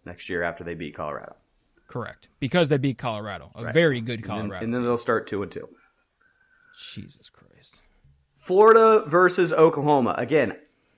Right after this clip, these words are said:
Speaker 1: I like the Big twelve. I'm not, I'm not trying to make any bones about it. I think the Big twelve is gonna have a really nice, uh, bowl season here. So,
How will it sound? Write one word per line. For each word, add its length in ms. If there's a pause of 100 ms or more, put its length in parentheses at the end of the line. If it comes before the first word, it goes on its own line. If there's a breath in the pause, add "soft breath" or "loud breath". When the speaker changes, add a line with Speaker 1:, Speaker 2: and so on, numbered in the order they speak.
(160)
Speaker 1:
I 140
like 460
the 80
Big 240
twelve. 420
I'm 200
not, 340
I'm 140
not 500
trying 220
to 40
make 440 (600)
any 200
bones 260
about 240
it. 80
I 80
think 240 (140)
the 100
Big 160
twelve 240
is 80
gonna 140
have 160
a 40
really 220
nice, 340
uh, 200
bowl 200
season 320
here. 200
So, 400